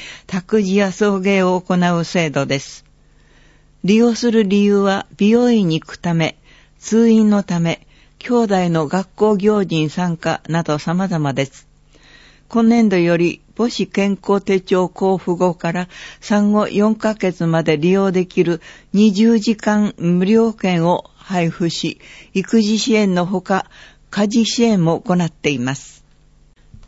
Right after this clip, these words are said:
対象は、零歳から小学校六年生まで。料金、一時間あたり六百円。土曜、日曜、祝日、年末年始は七百円。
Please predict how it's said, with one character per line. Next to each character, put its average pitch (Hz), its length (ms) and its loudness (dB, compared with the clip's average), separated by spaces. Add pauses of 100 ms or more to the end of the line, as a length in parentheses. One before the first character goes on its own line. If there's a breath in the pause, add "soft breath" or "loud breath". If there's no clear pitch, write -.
(340)
対 220 220 0
象 208 280 0
は、 190 180 -2 (920 soft breath)
零 247 240 2
歳 185 300 -2
か - 160 -4
ら 160 180 -2 (140)
小 226 320 0
学 220 300 -4
校 165 200 -2
六 190 300 0
年 220 200 4
生 151 200 -2
ま 143 180 -2
で。 - 180 -6 (800 soft breath)
料 226 300 2
金、 180 360 -4
一 196 260 -2
時 208 80 0
間 202 240 0
あ 202 60 -2
た 170 200 0
り 147 220 -2 (120)
六 185 240 0
百 196 360 -2
円。 143 140 -4 (640 soft breath)
土 202 140 2
曜、 220 380 4
日 185 380 0
曜、 175 180 2
祝 - 380 0
日、 165 440 -2 (380 loud breath)
年 214 400 2
末 208 160 -2
年 208 240 2
始 190 160 -2
は 151 140 0
七 180 240 0
百 180 400 -6
円。 120 100 -6